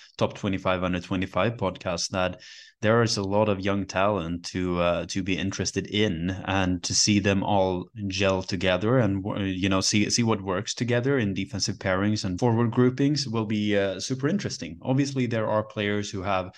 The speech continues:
higher pedigree coming in, who have already made their debut in, in the N H L, and then there are a mix with, uh, guys who only have an A-, A H L contract, like Yakov Novak, Riley McKay,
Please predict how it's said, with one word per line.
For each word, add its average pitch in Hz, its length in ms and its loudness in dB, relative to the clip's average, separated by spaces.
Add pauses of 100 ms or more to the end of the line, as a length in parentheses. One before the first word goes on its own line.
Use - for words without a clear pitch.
(180)
higher 101 280 2
pedigree 110 540 -2
coming 98 320 -2
in, 110 320 2
who 95 80 2
have 92 140 -2
already 92 360 0
made 90 200 -2
their 90 140 0
debut 90 440 -2
in, 90 200 -2 (260)
in 101 120 0
the 95 160 2
N 92 100 0
H 90 240 -2
L, 120 300 2
and 101 240 -2
then 98 160 -2
there 98 160 0
are 92 280 2 (600)
a 113 100 2
mix 107 500 4
with, 98 480 0
uh, 92 300 2
guys 107 340 0
who 107 160 -2
only 104 240 0
have 101 120 0
an 95 100 -2
A-, 92 260 -2
A 110 40 -4 (100)
H 101 160 0
L 104 140 2
contract, 113 600 0
like 95 260 -2
Yakov 98 320 -2
Novak, 95 580 0
Riley 95 320 2
McKay, 92 840 0